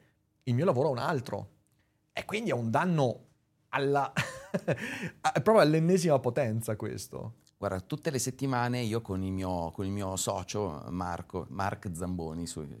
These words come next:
Speaker 2: segui-, seguite Mark Zamboni.
Speaker 1: Ciao Mark.
Speaker 2: Esatto. Col mio socio facciamo delle, delle chiacchierate per decidere quali, di quali contenuti parlare.
Speaker 1: Certo.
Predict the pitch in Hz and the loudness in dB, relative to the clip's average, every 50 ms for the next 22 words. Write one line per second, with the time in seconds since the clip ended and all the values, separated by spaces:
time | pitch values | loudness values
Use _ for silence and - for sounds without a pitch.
0 | - - - 98 104 - - 90 87 76 - - - - 87 90 87 - 82 85 | -18 -14 -10 -8 -8 -6 -4 -4 -6 -6 -8 -10 -10 -8 -6 -6 -6 -6 -6 -8
1 | 78 78 - - 76 71 82 82 80 76 - 131 127 123 110 - - - - - | -8 -8 -10 -12 -12 -10 -8 -8 -6 -2 0 2 2 2 0 -2 -4 -12 -18 -8
2 | _ - 127 - - - - - - - - _ _ _ _ - 139 135 143 156 | _ -2 2 2 2 2 0 -4 -14 -18 -20 _ _ _ _ -4 -2 -2 0 -2
3 | 156 - 127 113 117 110 - - 131 135 135 135 - - - _ _ _ _ - | 0 0 2 2 2 2 2 0 0 0 0 -2 -6 -14 -20 _ _ _ _ -6
4 | - 156 - - 98 107 120 113 92 90 92 92 90 87 87 87 85 85 85 107 | -4 -4 -2 0 0 0 0 0 0 0 -2 -2 -2 -2 -2 -4 -4 -4 -4 -4
5 | 104 117 - 131 123 123 143 143 117 117 - 120 - - 95 92 110 113 - - | -4 -4 -4 -6 -6 -4 -2 -2 -2 0 -2 -2 -4 -4 -4 -4 -4 -6 -4 -4
6 | 107 104 113 107 - - 143 151 135 - 107 107 131 - - 123 117 131 - 117 | -4 -4 -4 -4 -2 -2 -2 -2 -2 -4 -6 -8 -8 -4 0 0 0 0 0 -2
7 | 104 92 101 92 90 87 - 92 - - 85 78 80 71 - - - - - - | -2 -2 -2 -2 -4 -4 -4 -6 -6 -6 -6 -6 -6 -8 -6 -6 -8 -8 -8 -10
8 | - | -18